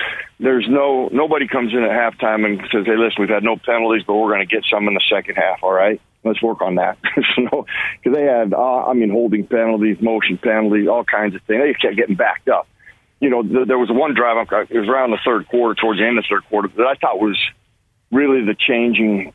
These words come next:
point of the game, because you're in a position that even if you don't get a first down, you're gonna create, you're gonna change, you're gonna flip the field. So they get backed up so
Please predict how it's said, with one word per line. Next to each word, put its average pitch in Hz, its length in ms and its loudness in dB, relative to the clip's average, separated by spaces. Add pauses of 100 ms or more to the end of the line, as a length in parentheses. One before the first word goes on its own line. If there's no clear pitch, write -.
point 107 280 -2
of 95 80 -2
the 92 60 -2
game, 101 480 0 (340)
because 107 440 0
you're 117 180 2
in 160 80 2
a 156 40 -2
position 101 720 0 (1000)
that 110 360 2 (120)
even 170 140 2
if 139 80 2
you 127 60 2
don't 131 140 2
get 110 120 2
a 107 40 -4
first 110 300 -2
down, 107 400 0
you're 123 180 2
gonna 113 160 2
create, 101 480 2 (160)
you're 120 180 0
gonna 110 140 0
change, 110 320 2
you're 117 80 4
gonna 113 180 0
flip 113 160 -2
the - 120 -14
field. 80 240 0 (1160)
So 113 180 2
they 151 100 2
get 147 180 2
backed 120 280 0
up 113 200 2
so 113 140 2